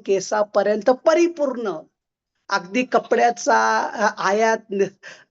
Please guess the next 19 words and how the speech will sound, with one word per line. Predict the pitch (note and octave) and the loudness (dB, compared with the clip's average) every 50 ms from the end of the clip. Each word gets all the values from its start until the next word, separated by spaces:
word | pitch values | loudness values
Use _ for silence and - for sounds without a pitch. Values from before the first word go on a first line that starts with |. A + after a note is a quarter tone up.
| _ - | _ -6
किती | - A3 - - B3 B3 | -6 -4 -2 0 2 2
लागेल | A#3 A3 G3 F#3+ F3 G#3+ A3 F#3 | 4 4 4 4 4 2 2 2
ह्यांना | F#3 F#3+ G3 F#3 G3 G3+ G#3 G3+ | 2 2 2 2 2 2 2 2
हे | F#3+ - - - F3 F3 | 2 0 -4 -4 0 0
आपण | G3 G3+ F#3+ G3 G3+ G3 | 0 0 0 -2 -4 -4
बघू | F3 F3 F3 E3 G#3 | -2 -4 -4 -4 -6
शकतोय. | F#3+ - G3+ G3+ - _ - F3 F3+ A#3+ - | -6 -6 -8 -8 -8 _ -6 -4 -2 -2 -2
आणि | - - - E3+ F3+ G3 | -2 -2 -2 0 0 0
दीड | F#3+ E3 E3+ G#3 B3 B3+ | 0 -4 -8 -8 -8 -6
वर्षानंतरची | C4+ A3 G#3+ G#3 F#3+ - G3+ G3 G3 G3 F#3+ F#3+ - G3+ - - - C4 | -4 -2 -2 -2 -2 -2 -2 0 0 0 0 0 -2 -2 -2 -2 -4 -4
जोडी | C4 F#3 G3 F3+ D3+ C#3+ D3+ D#3 - _ - - - _ _ _ _ _ _ _ _ _ _ _ | 0 2 2 2 0 -2 -6 -10 -14 _ -20 -20 -20 _ _ _ _ _ _ _ _ _ _ _
आपण, | - G#3+ - G3 - - B3+ C4+ C4+ | -4 -4 -4 -4 -2 0 2 2 4
अ, | C#4 D4+ - - | 2 2 0 0
अ, | A3 A3 - - - - - _ _ _ _ _ _ _ _ _ _ _ _ _ _ _ _ _ | -2 -2 0 -2 -2 -2 -4 _ _ _ _ _ _ _ _ _ _ _ _ _ _ _ _ _
अचंबित | - B3+ - - D#4+ D4 C#4+ C4 D#4+ D4+ - | -6 -4 0 2 2 2 2 -2 -6 -4 -4
होऊ | A#3+ B3 C4 C4 | -4 -4 -4 -4
शकतो. | - - - - - B3+ | -6 -6 -6 -6 -6 -6
हा | A3 - - C4 | -6 -6 -10 -12
चमत्कार | - - - G#3 G3+ G#3+ A#3 - - - B3 A#3+ B3 | -10 -6 -6 -4 -4 -6 -8 -8 -6 -4 -4 -4 -4